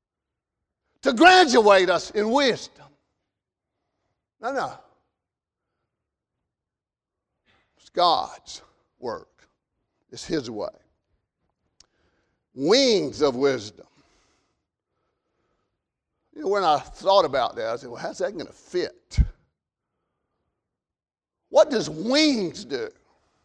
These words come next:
I talked to Derek Duke this morning. You know, Derek flew planes most all his life.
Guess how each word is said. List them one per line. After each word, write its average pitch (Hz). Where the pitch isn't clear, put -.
I 233
talked 233
to 151
Derek 165
Duke 180
this 127
morning. 123
You 135
know, 139
Derek 160
flew 165
planes 156
most 151
all 160
his 147
life. 180